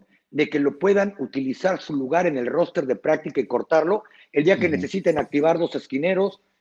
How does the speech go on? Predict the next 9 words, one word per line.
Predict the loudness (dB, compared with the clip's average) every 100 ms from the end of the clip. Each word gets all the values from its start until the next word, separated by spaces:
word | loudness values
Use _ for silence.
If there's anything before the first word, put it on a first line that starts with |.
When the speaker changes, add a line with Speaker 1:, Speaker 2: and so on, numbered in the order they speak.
| -2
Speaker 1:
el | 2
día | 2
que |
necesiten | 0 -2 0 0
un | -2
centro. | 2 2 2 2 0 0 -6 _ _ _ -6
Es | -2
decir, | 0 4 4 2 -2 _ _ _ _ _ _ -8
ah, | -2 0 -2